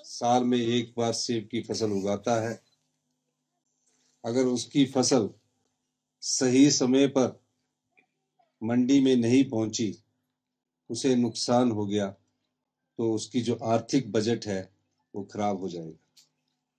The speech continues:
मेरा प्रयास इसी कड़ी में आज जितने भी बागवान वाले क्षेत्र है, उसमें जाने का है। पिछले दिनों मैंने यहाँ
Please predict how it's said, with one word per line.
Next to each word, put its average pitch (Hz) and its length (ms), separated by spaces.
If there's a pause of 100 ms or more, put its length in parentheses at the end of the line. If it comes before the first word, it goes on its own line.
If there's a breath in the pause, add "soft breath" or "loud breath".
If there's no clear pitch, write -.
(420)
मेरा 123 280
प्रयास 127 520 (1160)
इसी 151 240
कड़ी 131 320
में 98 220 (680)
आज 120 260
जितने 120 320
भी 131 160
बागवान 117 540
वाले 117 260
क्षेत्र 113 400
है, 110 120
उसमें 110 320
जाने 101 320
का 98 260
है। 80 80 (1040 soft breath)
पिछले 120 260
दिनों 123 300 (500)
मैंने 120 260
यहाँ 120 480